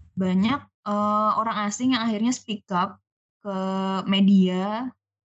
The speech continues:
terus ke pemerintah juga, ke masyarakat, bahwa mereka mengalami diskriminasi.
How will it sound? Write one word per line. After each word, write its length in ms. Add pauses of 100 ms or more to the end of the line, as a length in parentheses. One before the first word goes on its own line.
(120)
terus 160
ke 160
pemerintah 560
juga, 560
ke 80
masyarakat, 720
bahwa 240
mereka 320
mengalami 640
diskriminasi. 960